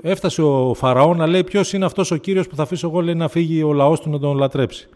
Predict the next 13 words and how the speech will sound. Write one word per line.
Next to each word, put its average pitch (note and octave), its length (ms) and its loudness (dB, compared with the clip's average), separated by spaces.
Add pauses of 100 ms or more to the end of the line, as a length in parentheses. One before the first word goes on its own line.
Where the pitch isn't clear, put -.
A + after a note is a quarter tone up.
(440)
«Εγώ D#3+ 260 6
είμαι», B2 160 4
λέει G#2 160 -2
ο G2+ 140 -4
Θεός F#2+ 320 -8
εδώ. F2 240 -10 (1000)
Σκεφτείτε E3 460 -2
τι F3+ 220 2
έπαρση F3 400 2
είχε D#3 160 -2
αυτός - 220 -10
ο C#3 60 -4
άνθρωπος. F#2+ 440 -8